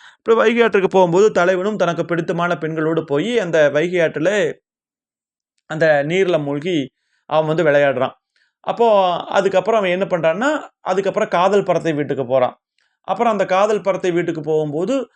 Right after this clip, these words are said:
அந்த காதல் பறத்தை கோவிச்சுக்கிறா. ஏன்னா காதல் பறத்தை இல்லாம வேறு சில பெண்களோடவும்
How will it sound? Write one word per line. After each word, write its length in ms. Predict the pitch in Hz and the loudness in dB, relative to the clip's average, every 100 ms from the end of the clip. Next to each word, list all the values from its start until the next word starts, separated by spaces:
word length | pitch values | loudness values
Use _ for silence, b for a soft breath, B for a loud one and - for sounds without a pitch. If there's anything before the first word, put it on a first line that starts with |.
| _ | _
அந்த 240 | 190 190 | -4 -2
காதல் 360 | 165 185 208 185 | 0 0 2 0
பறத்தை 320 | 170 151 - 202 156 135 | -2 -2 -2 0 -2 -4
கோவிச்சுக்கிறா. 480 | 180 175 - 151 135 | -4 -4 -2 -2 -2
ஏன்னா 220 | - 175 202 | -2 -2 -2
காதல் 340 | 170 170 185 180 | 0 2 2 0
பறத்தை 300 | 170 156 180 | -2 -2 -2
இல்லாம 360 | 165 165 226 | 0 -2 -2
வேறு 300 | 208 190 202 | 0 2 2
சில 160 | 196 180 | 0 -2
பெண்களோடவும் 680 | 165 165 165 156 147 240 | -2 -2 0 0 2 0